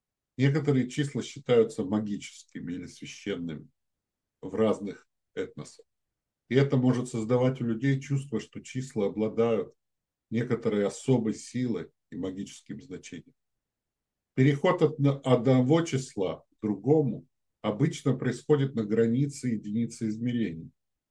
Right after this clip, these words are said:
например, между девятью и десятью, или между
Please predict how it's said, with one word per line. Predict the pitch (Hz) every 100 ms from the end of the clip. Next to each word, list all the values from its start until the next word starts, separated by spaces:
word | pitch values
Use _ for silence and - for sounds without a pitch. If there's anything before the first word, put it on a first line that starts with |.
| -
например, | 110 101 110 123 107
между | 107 110 - 98 90 - _ _ _ _
девятью | 101 110 107 - 120 135 139 139 _ _ -
и | 104
десятью, | 104 - - - 95 80 - _ _ _ _ _ _ -
или | 113 120
между | 117 117 107 104 95